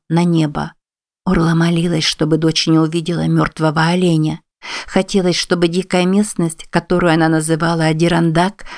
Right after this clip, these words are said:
пошла на пользу её задумчивому ребёнку. Элеонор Куин, для некоторых просто Эль или Элеонор,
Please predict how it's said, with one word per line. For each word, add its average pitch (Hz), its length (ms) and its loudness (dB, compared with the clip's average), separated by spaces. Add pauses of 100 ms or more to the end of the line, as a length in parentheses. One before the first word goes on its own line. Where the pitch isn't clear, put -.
(140)
пошла 180 380 0
на 175 120 0
пользу 180 400 -2
её 170 240 2
задумчивому 165 760 0
ребёнку. 185 720 -2 (380)
Элеонор 165 480 2
Куин, 180 520 2 (360)
для 175 160 2
некоторых 180 460 -2
просто 170 560 -2
Эль 160 260 0 (180)
или 170 340 2
Элеонор, 180 640 2